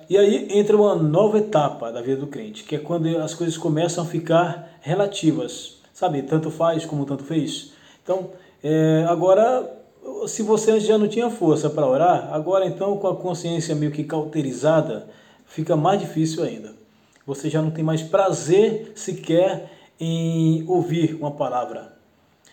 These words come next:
Você não tem prazer mais em sequer ir para o culto. Começa a perder prazer nas coisas de Deus. E as coisas do mundo começam a parecer mais interessantes. É aí que surge o, a pior das fases da vida do crente.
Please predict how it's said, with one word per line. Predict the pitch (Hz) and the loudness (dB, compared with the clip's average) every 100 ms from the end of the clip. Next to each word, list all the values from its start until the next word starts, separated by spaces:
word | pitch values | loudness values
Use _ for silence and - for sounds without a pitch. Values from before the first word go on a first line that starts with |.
| _ _ - | _ _ -12
Você | - 160 | -4 -2
não | |
tem | 160 160 | -2 -2
prazer | 170 165 139 156 | 0 0 2 2
mais | 151 175 175 - | 2 2 0 -2
em | 160 | -6
sequer | 156 151 170 165 - | -6 -2 -2 -2 -6
ir | 170 160 - - | -4 -4 -4 -4
para | 175 | -2
o | |
culto. | 170 180 175 - - - _ _ _ _ _ | 2 2 2 -2 -12 -20 _ _ _ _ _
Começa | 147 156 160 170 | -6 -2 -2 -4
a | |
perder | - 151 156 170 165 | -2 0 2 2 0
prazer | - 190 151 127 196 190 139 | 2 2 2 2 0 0 -4
nas | 156 - | -6 -4
coisas | 160 156 | -2 0
de | 151 | 0
Deus. | 139 131 - - - - _ _ - - - - - | -4 -6 -8 -14 -20 -20 _ _ -20 -20 -20 -16 -6
E | 156 160 165 | 0 2 2
as | 160 | 0
coisas | - 175 | 0 0
do | 156 | 2
mundo | 160 160 | 0 0
começam | 165 160 156 160 | 0 2 2 0
a | |
parecer | 160 156 - 143 | 0 0 0 -2
mais | 139 139 151 175 - - | -2 0 0 0 -4 -6
interessantes. | 156 156 156 160 - - - - - - - - - | -6 -4 -2 -2 -4 -10 -14 -18 -18 -20 -20 -20 -10
É | 143 | -6
aí | 139 139 | -4 -4
que | 139 - | -6 -10
surge | - 151 151 156 160 - - - - - - | -4 0 0 0 -4 -8 -18 -20 -20 -20 -10
o, | 147 143 - | -8 -8 -8
a | 143 | -10
pior | - 175 | 0 2
das | 180 170 - | 2 -2 0
fases | 147 143 - - - 139 | 0 0 -4 -14 -16 -8
da | 127 | -4
vida | 139 | -4
do | 131 131 | -4 -6
crente. | 113 107 - - | -10 -10 -12 -14